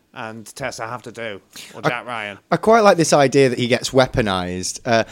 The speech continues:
Speaker 2: I think it'd be dead funny if this was, uh, one of those sort of, like, uh, eighties, like, so, su-, super sort of, like, patriotic, um, uh, Cold War movies where he's, uh, he's basically,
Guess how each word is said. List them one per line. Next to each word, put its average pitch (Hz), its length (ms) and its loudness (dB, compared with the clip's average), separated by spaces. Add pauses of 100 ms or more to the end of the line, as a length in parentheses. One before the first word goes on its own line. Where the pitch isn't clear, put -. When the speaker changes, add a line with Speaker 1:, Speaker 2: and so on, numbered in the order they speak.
(140)
Speaker 2:
I 190 140 6
think 202 240 0
it'd 185 80 0
be 160 120 4
dead 151 200 4
funny 135 340 0
if 123 140 -6
this - 260 -2
was, 127 240 -4
uh, 117 260 0 (260)
one 139 200 4
of 143 60 2
those 131 320 2
sort - 220 -2
of, 113 100 -6
like, 117 580 -2 (480)
uh, 117 440 0 (760)
eighties, 120 840 0
like, 107 280 -2 (100)
so, - 380 0
su-, 147 280 -2
super 147 320 0
sort 135 180 -2
of, 120 80 -6
like, 120 260 -2
patriotic, 123 1160 -4
um, 98 600 -4 (400)
uh, 98 220 -8
Cold 127 380 2
War 131 320 2
movies 101 760 -2 (280)
where 123 280 2
he's, 123 400 -6 (440)
uh, 120 340 2 (180)
he's 143 180 -8
basically, 135 800 0